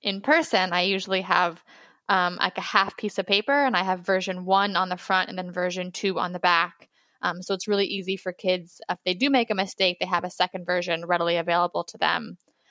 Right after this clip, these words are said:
But what I actually have started doing with mastery checks, again, this is in the classroom, is having kids correct their mistakes, even on their incorrect mastery check, before they even try the second version, just to really, um,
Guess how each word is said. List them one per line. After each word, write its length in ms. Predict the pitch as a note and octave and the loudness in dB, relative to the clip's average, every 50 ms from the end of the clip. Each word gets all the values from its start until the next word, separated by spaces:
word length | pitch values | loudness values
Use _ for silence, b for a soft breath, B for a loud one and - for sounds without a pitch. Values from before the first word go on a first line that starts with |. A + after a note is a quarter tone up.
| _ | _
But 220 | - G3 G#3 G3 - | -2 0 0 2 4
what 100 | G#3+ - | 4 4
I 60 | A3 | 4
actually 320 | G#3 G#3+ B3 - - C4+ | 4 2 0 0 -2 -2
have 120 | B3+ B3 - | -2 0 0
started 300 | - G#3+ G3+ G3+ G3+ F3+ | 0 0 0 0 -2 -4
doing 300 | - F#3 F3+ F#3 F#3 F3+ | -2 -2 0 0 -2 -2
with 180 | F3+ F3+ - | -4 -6 -2
mastery 400 | - F3 F#3 F3+ - - F#3 F3+ | -2 -2 -2 -4 -6 -8 -8 -8
checks, 540 | F3 - - E3 F3 - - - - - _ - | -4 -2 -2 -2 -2 -2 -6 -20 -20 -20 _ -10
again, 340 | - - F#3 F3 F#3 F3+ F3 | -6 -4 0 2 2 0 0
this 100 | F3 F3+ | -4 -8
is 100 | - F3 | -8 -6
in 120 | F#3+ F#3 F3+ | -4 -4 -4
the 80 | F3+ | -4
classroom, 560 | - - F#3 F3+ F#3 - - F#3 F3+ F3 F3+ F#3 - b b b b b b | -2 0 0 0 0 -2 -4 -4 -4 -4 -6 -8 -12 b b b b b b
is 100 | A3 G#3 | -4 0
having 320 | G#3+ A3+ A3+ A#3+ B3+ A#3+ | 2 2 2 2 2 0
kids 320 | A#3 - - B3 A#3 G3+ - | 0 2 2 2 2 0 -2
correct 440 | - - A3+ F#3 F3 F3 F#3+ - - | -8 -4 0 2 2 2 2 0 -2
their 140 | G#3 G3+ F#3+ | -2 -2 0
mistakes, 560 | F#3 F#3 - - - F#3+ A#3+ D4+ D#4 - - - | -2 -6 -4 -2 0 0 0 0 -4 -8 -12 -10
even 260 | - G3+ F#3 G3 F#3+ | -6 -4 -4 -2 -2
on 160 | F3 F3 F3 | -2 -2 -2
their 120 | F3+ E3+ E3+ | -2 -2 -4
incorrect 520 | - F#3 F3+ - - F#3 D#3+ F3 - - | -4 -6 -6 -6 -4 -2 -2 -2 -4 -4
mastery 460 | F3+ D#3 D#3 E3+ - - - - E3+ | -4 -2 -2 -2 -4 -8 -10 -10 -8
check, 240 | - - - E3+ - _ - | -6 -4 -4 -4 -4 _ -8
before 480 | G3 F3+ - - - G#3+ G#3 G#3+ G#3 | -8 -8 -4 0 2 2 4 4 2
they 140 | F#3+ F#3+ F#3 | 2 2 0
even 340 | F3+ F3+ F#3 F3+ F3+ F3 F3 | 0 -2 -6 -6 -6 -6 -8
try 540 | F3 - - F3 F3 E3+ E3 E3 - F#3 - b b b b | -6 -2 0 2 2 2 2 0 -2 -4 -8 b b b b
the 80 | b F#3 | b -2
second 340 | - - F#3+ - - F#3 F3 | 2 2 2 2 0 -4 0
version, 500 | F#3+ F3+ F#3+ G3+ - D4 D#4+ E4+ F4 D#4+ - b b b b b b b b | 0 0 2 2 2 0 0 0 -4 -8 -12 b b b b b b b b
just 240 | - C#4+ C#4+ - | 0 0 0 0
to 100 | - C#4+ | 0 0
really, 460 | C4 C4+ C4 B3+ B3 B3 A#3 A3 G3+ - | 2 4 4 4 4 2 2 2 0 0
um, 480 | - G3+ G3 F#3+ F3+ F3 E3+ - - | 0 0 0 -2 -4 -6 -12 -16 -18